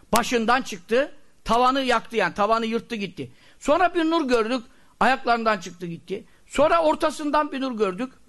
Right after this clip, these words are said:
Çıktı. Ama görüyor, herkes görüyor yani. Böyle evliya olmak lazım değil yani. "Gördük." diyorlar. Gördük. Sonra yüzünü açtı diyor. Halbuki vefat etmişti. Demek daha eceli gelmemiş yani. O arada böyle bir hal oluyor sonra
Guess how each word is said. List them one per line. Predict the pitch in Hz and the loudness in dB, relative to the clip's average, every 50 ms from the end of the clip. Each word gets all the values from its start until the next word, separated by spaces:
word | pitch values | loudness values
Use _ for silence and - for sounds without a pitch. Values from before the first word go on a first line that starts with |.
| _ _ _ _ _ - _ _ _ - - - - _ - - | _ _ _ _ _ -20 _ _ _ -20 -20 -20 -20 _ -10 -4
Çıktı. | - - 220 - - 185 202 233 247 247 - - - - _ _ _ - - - - - - - | -2 -2 -2 -2 0 0 2 2 0 -2 -8 -18 -20 -20 _ _ _ -20 -20 -20 -20 -20 -6 -2
Ama | - 170 240 262 | 0 2 2 2
görüyor, | 190 196 233 254 302 392 427 392 | 2 2 2 4 4 4 4 4
herkes | 320 302 285 - 359 370 339 | 2 2 2 2 0 0 2
görüyor | 311 359 349 339 320 294 | 2 2 2 2 2 2
yani. | 269 240 220 208 190 185 185 | 4 4 2 2 2 0 -2
Böyle | 202 208 214 | -2 0 0
evliya | 214 202 202 208 214 214 233 233 233 | 2 2 2 0 0 0 0 2 2
olmak | 233 233 240 240 233 - 233 | 2 0 0 -2 -2 0 0
lazım | 226 226 214 233 240 233 | 0 0 0 -4 -8 -8
değil | 262 247 202 160 | -6 -6 -4 -4
yani. | 156 156 156 156 143 | -4 -4 -6 -4 0
"Gördük." | 175 226 254 262 240 339 - - | 2 2 2 2 0 -4 -6 -6
diyorlar. | 220 190 175 165 151 131 - - _ _ _ _ _ _ _ - _ _ - | -6 -4 -4 -4 -4 -6 -8 -14 _ _ _ _ _ _ _ -20 _ _ -10
Gördük. | - 311 240 185 170 170 - - - - _ | -6 -4 -4 -4 -4 -6 -10 -14 -20 -20 _
Sonra | - - - 330 403 381 330 320 339 392 - - - - - | -12 -2 0 2 2 4 4 4 2 2 0 -6 -12 -2 2
yüzünü | 285 381 359 349 381 381 | 2 4 4 4 4 4
açtı | 349 330 302 - - - 269 208 | 4 4 4 0 -2 -6 -6 -6
diyor. | - 147 131 113 - - _ - _ _ _ _ _ _ _ _ | -6 -8 -10 -12 -16 -20 _ -20 _ _ _ _ _ _ _ _
Halbuki | - 131 147 156 180 226 | -6 -2 2 2 4 4
vefat | 254 277 392 453 480 466 | 4 4 2 2 4 4
etmişti. | 453 403 415 403 359 - - - - - _ _ _ _ _ _ _ _ - - _ _ _ _ _ - - - | 2 2 2 0 -2 -2 -4 -12 -18 -20 _ _ _ _ _ _ _ _ -20 -20 _ _ _ _ _ -20 -6 -2
Demek | - 220 240 226 - | -2 0 0 0 2
daha | 240 220 202 | 2 2 2
eceli | 196 180 214 220 214 208 | 2 2 2 2 2 2
gelmemiş | 180 214 220 240 220 202 175 151 - 151 | 2 2 2 2 0 0 -2 -2 -2 -2
yani. | 151 151 | -2 2
O | - 196 202 | 2 4 4
arada | 202 202 202 202 208 202 190 | 4 4 2 2 0 0 0
böyle | 196 202 202 202 185 | 0 0 0 0 0
bir | 196 | 0
hal | 170 196 196 208 | 0 2 2 2
oluyor | 208 214 269 381 440 - | 2 2 2 2 2 0
sonra | - 311 311 302 381 | 0 0 0 0 0